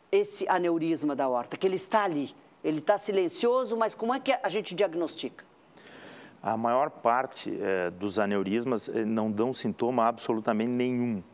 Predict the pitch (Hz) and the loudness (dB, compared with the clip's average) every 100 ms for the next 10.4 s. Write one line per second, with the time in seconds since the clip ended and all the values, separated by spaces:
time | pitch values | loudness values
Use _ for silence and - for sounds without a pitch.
0 | - 90 85 - 90 - 98 110 101 - | -14 -6 -6 -2 -2 -2 -4 -2 -2 -2
1 | 107 117 92 85 85 87 101 101 110 - | -2 0 0 0 0 0 0 2 2 2
2 | 104 95 - 117 123 101 98 95 101 98 | 0 0 0 0 0 0 0 2 2 2
3 | 95 104 139 147 147 151 - - 120 131 | 2 0 0 0 -2 -2 -6 -2 0 -2
4 | - 120 - - - 113 - 104 - 113 | -2 -2 -4 -6 0 0 0 -2 0 0
5 | - 110 87 - 117 113 98 - 101 92 | 2 0 0 0 2 2 2 2 0 2
6 | 92 - 104 90 107 - 104 104 101 87 | 2 2 0 2 0 0 0 2 0 -2
7 | - - - - - - - 156 143 160 | -6 -12 -18 -20 -18 -8 0 2 2 0
8 | 147 127 113 131 139 - 117 123 123 - | 2 0 2 0 -2 0 2 2 0 0
9 | 104 98 123 117 107 113 - 113 - 107 | 0 2 2 2 0 0 0 -2 -2 -4
10 | - 113 127 | 0 0 0